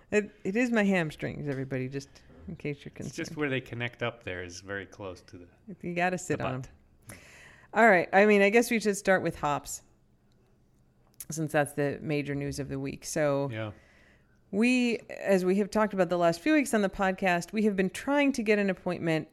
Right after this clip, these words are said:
Speaker 1: at V O S M, the orthopedic specialist up in Maryland. They did voodoo surgery. They did all of Venkman's surgeries. They did some stuff for queso. They're great.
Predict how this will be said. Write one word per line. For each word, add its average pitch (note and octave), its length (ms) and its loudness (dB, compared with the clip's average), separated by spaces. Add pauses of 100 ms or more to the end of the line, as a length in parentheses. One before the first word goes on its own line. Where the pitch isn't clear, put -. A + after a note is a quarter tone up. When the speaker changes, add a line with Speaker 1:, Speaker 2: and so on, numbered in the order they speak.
(220)
Speaker 1:
at D#3+ 380 2 (180)
V G3 240 2
O F#3+ 60 6
S F3 220 2
M, D#3 260 -2
the D#3 160 -2
orthopedic E3 960 -2 (100)
specialist D#3 920 -2 (360)
up E3 180 0
in D#3+ 120 0
Maryland. D3 560 0
They D3+ 120 0
did C#3+ 280 -6 (160)
voodoo A#3+ 340 -2
surgery. A3 500 0
They F3 140 0
did C#3 220 -4
all C#3 180 -4
of C#3+ 80 -6
Venkman's G#3+ 500 -2
surgeries. F3+ 520 -2
They D3 120 -4
did C3+ 160 -8
some C3+ 140 -12
stuff - 180 -10
for - 120 -10
queso. F#3+ 580 0
They're E3 140 0
great. D3+ 500 -4